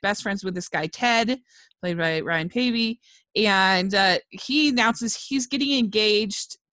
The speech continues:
to Kimberly, who is the mean girl, who was the mean girl of their high school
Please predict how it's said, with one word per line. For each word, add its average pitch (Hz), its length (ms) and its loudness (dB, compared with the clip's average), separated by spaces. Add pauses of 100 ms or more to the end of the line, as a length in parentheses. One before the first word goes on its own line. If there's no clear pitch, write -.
to 202 380 -4 (100)
Kimberly, 196 920 0
who 202 180 0
is 170 260 -4
the 156 120 -12
mean 254 320 -2
girl, 185 420 2 (100)
who 214 60 -8
was 247 300 0
the 185 80 -4
mean 180 220 -2
girl 165 360 -4
of 147 260 -2 (440)
their 170 220 4
high 330 340 0
school 175 500 0